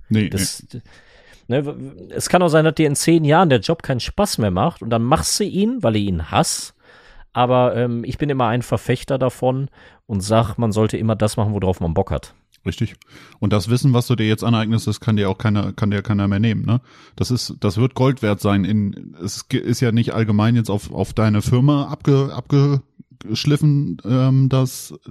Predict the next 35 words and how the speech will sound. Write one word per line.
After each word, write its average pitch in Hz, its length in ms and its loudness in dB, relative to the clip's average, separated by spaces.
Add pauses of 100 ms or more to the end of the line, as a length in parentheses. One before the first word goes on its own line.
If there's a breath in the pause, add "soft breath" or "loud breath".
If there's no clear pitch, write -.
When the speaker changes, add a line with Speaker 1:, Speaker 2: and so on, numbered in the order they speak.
(180)
Speaker 1:
das 117 120 -2
Studium, 135 420 2
sondern 110 280 2
es 110 100 0
ist 117 120 -2
ja 104 120 -2
allgemein 117 440 0
gehalten. 87 380 -4 (360 loud breath)
Und 104 80 -4
das 101 140 -4
kannst 110 160 -2
Speaker 2:
Ja, - 80 4
Speaker 1:
du 120 80 4
Speaker 2:
defi-, 110 120 2
Speaker 1:
ja 107 40 0
Speaker 2:
definitiv. 101 680 -2
Speaker 1:
in 110 80 -2
jedem 127 240 0
Speaker 2:
Ja, 123 180 0
also 143 120 4
Speaker 1:
Bereich 139 100 2
Speaker 2:
ich - 40 -6
geb 139 120 0
dir 120 100 0
da 104 80 6
recht. 87 380 -2
Speaker 1:
Ja. 107 160 -6 (640)
Das, - 460 -12
das 101 120 -6
ist - 80 -18
doch 101 80 -6
super. 98 400 -2
Also, 98 420 -2
ähm, 101 580 -6
ich, - 120 -10